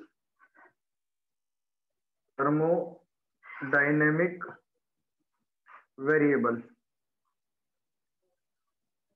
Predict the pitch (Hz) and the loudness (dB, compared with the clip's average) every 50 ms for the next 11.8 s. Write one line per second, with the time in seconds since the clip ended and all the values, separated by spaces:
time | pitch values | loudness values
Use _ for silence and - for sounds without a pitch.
0 | _ _ _ _ _ _ _ _ _ _ _ _ _ _ _ _ _ _ _ _ | _ _ _ _ _ _ _ _ _ _ _ _ _ _ _ _ _ _ _ _
1 | _ _ _ _ _ _ _ _ _ - - 160 156 151 170 156 180 190 180 220 | _ _ _ _ _ _ _ _ _ -14 -6 -6 -4 -2 -2 0 0 2 2 2
2 | 208 - 190 180 185 190 185 185 180 175 185 185 190 185 - 180 165 170 - 180 | 2 2 2 2 4 4 4 4 4 4 4 2 2 2 2 0 0 2 0 -2
3 | 170 165 160 175 190 190 - - - _ _ _ _ _ _ _ _ _ _ _ | 0 0 0 0 0 0 -2 -8 -16 _ _ _ _ _ _ _ _ _ _ _
4 | _ _ _ _ _ 127 151 156 151 175 160 175 185 180 185 185 180 180 185 180 | _ _ _ _ _ -2 0 2 2 2 2 2 2 2 2 2 4 4 4 4
5 | 180 185 190 185 180 170 165 165 170 180 170 165 165 165 170 180 180 185 175 170 | 4 4 2 2 0 0 0 2 2 2 2 4 2 4 2 2 2 2 2 2
6 | 160 156 156 160 165 165 180 185 202 202 - - _ _ _ _ _ _ _ _ | 2 2 2 2 2 2 2 0 0 -2 -6 -14 _ _ _ _ _ _ _ _
7 | _ _ _ _ _ _ _ _ _ _ _ _ _ _ _ _ _ _ _ _ | _ _ _ _ _ _ _ _ _ _ _ _ _ _ _ _ _ _ _ _
8 | _ _ _ _ _ _ _ _ _ _ _ _ _ _ _ _ - - 156 156 | _ _ _ _ _ _ _ _ _ _ _ _ _ _ _ _ -6 -4 -4 -4
9 | 156 - 160 160 165 160 160 - 196 190 196 196 185 - - - - - 143 143 | -2 0 0 2 2 0 0 0 2 2 2 2 0 -2 -4 -10 -8 -6 -2 0
10 | 156 156 160 170 175 180 185 190 196 190 - - - _ - - 151 156 160 160 | 2 2 4 4 4 4 4 2 0 -2 -4 -10 -16 _ -4 -2 0 0 0 2
11 | 156 175 175 175 170 170 180 175 180 185 180 180 180 - - | 2 2 2 2 2 2 2 2 2 2 0 -2 -6 -10 -16